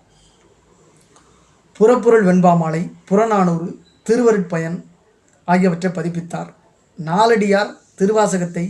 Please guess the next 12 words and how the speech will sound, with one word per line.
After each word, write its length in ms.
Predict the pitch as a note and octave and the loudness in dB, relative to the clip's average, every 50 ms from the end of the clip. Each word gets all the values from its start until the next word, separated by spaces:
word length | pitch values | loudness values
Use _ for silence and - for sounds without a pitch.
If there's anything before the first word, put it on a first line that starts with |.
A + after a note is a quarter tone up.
| C4+ - - _ _ _ _ _ _ _ _ _ _ - | -10 -14 -20 _ _ _ _ _ _ _ _ _ _ -8
ஆங்கிலத்தில் 640 | D#3 F3 A3 A#3+ A#3+ A3+ A#3+ A3+ G3 - A3+ G#3+ | -4 -2 -2 0 0 0 -2 -2 -2 -4 -4 -4
மொழிபெயர்த்தார். 680 | F#3+ E3+ F3 F3+ E3 E3 D#3 D3+ - - D#3+ F3+ - - - _ _ _ _ _ _ _ _ _ _ _ _ _ _ _ _ _ _ _ _ _ _ _ _ _ _ _ _ _ _ _ _ _ _ _ _ _ _ _ _ _ _ _ _ _ _ | -2 0 0 -2 -2 -4 -6 -8 -10 -14 -14 -16 -16 -20 -20 _ _ _ _ _ _ _ _ _ _ _ _ _ _ _ _ _ _ _ _ _ _ _ _ _ _ _ _ _ _ _ _ _ _ _ _ _ _ _ _ _ _ _ _ _ _
புறப்பொருள் 540 | - G#3 A3+ B3 A#3+ - A#3 G#3+ G#3+ G3+ F#3+ | 0 2 2 2 0 0 0 2 2 2 2
வெண்பாமாலை, 560 | F#3+ F#3+ F#3 F#3 F3+ F3 F3+ F#3+ B3 - - | 2 2 2 2 2 0 -2 -2 -4 -8 -8
புறநானூறு, 640 | - - F#3+ G3+ G3+ G3 F#3+ F#3 F#3 F#3 G3 - - - - _ _ - | -6 -4 -4 -2 -2 -2 -2 -2 -2 -2 -4 -6 -8 -10 -16 _ _ -4
திருவருட்பயன் 640 | F#3+ G3 G#3+ G#3+ G3+ F#3 E3+ - F#3 E3+ D#3+ D#3+ | 0 0 2 2 0 -2 -4 -4 -6 -6 -6 -6
ஆகியவற்றை 380 | D#3+ D#3+ E3 E3+ E3+ E3+ B3 - | -6 -6 -4 -4 -4 -4 -6 -8
பதிப்பிக்கிறாரு, 680 | - - E3+ F#3 - F#3+ A3+ F3+ E3+ E3+ D#3 - - - - _ | -6 -4 -2 -2 -2 -4 -6 -6 -6 -6 -6 -6 -10 -14 -18 _
பிரிண்டிங் 380 | - F3 F#3 G3 G3 G#3+ F#3 D#3+ | -8 -4 -4 -2 -2 -2 -4 -6
பண்றாங்க, 400 | D3 D3+ D3+ E3+ D#3 F3 F3+ F#3 - _ _ _ _ _ _ _ _ _ _ _ - | -8 -10 -14 -14 -14 -14 -14 -16 -18 _ _ _ _ _ _ _ _ _ _ _ -6
பப்ளிஷ் 340 | F#3 F3 F3+ A#3 G#3 - - | -4 -2 -2 -2 -4 -4 -4
பண்றாங்க. 400 | F3+ E3 D#3+ D3+ C#3+ D3 E3+ | -6 -6 -6 -6 -10 -12 -14